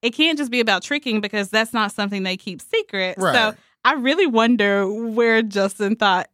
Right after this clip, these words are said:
Speaker 1: he was going.
Speaker 2: Mm-hmm.
Speaker 1: I also wanted to take note of the fact that he waited three weeks before following him to do this.
Speaker 2: Right. So what was about this night?
Speaker 1: Right. Well, it's like he gave Brian space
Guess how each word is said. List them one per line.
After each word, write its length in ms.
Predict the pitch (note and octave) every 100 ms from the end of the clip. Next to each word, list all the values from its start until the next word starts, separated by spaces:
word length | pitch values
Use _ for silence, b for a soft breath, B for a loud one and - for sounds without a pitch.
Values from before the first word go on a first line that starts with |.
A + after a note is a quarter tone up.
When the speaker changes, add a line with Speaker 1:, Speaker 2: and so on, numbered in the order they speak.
| _
Speaker 1:
he 220 | B3+ B3+ A#3
was 180 | G#3+ F#3 G#3
going. 520 | G3 G3 F#3+ F#3 F#3
Speaker 2:
Mm-hmm. 320 | A3 D#3+ D#3 F3 E3+ _ -
Speaker 1:
I 40 | C4+
also 260 | F#4+ - A4
wanted 220 | C#4 A#3+
to 60 | A3+
take 220 | A#3+ G#3+
note 280 | G#3+ G#3+ -
of 180 | G#3 G#3
the 80 |
fact 380 | G#3 G#3+ G3+ -
that 100 | G3
he 140 | A#3 D4
waited 400 | D#4 D4+ G#3+ -
three 260 | A#3+ C4+
weeks 380 | B3 A3 G#3 -
before 580 | G3+ G3 G#3 F#3+ E3+ E3 -
following 520 | - F#3 F#3 F#3 F#3+
him 360 | G3 E3+ F3+ - -
to 140 | -
do 260 | G3+ F#3+ A#3
this. 240 | F#3+ F3+
Speaker 2:
Right. 240 | C#3+ B2+ A2+
So 140 | B2+
what 240 | C3 E3+ F#3+
was 100 | F3
about 300 | D#3 C#3+ B2+
this 400 | B2 B2 G3 G#3
night? 260 | F3+ C#3+ G2
Speaker 1:
Right. 420 | C#4 D#4 A4+ F4+ C4
Well, 220 | F4+ F4+
it's 140 | F4+
like 300 | F4+ D#4 -
he 160 | D4+ D#4+
gave 340 | B3+ C#4 D#4
Brian 340 | A#3 A#3+ B3 G#3+
space 580 | - G3+ G3+ B3 -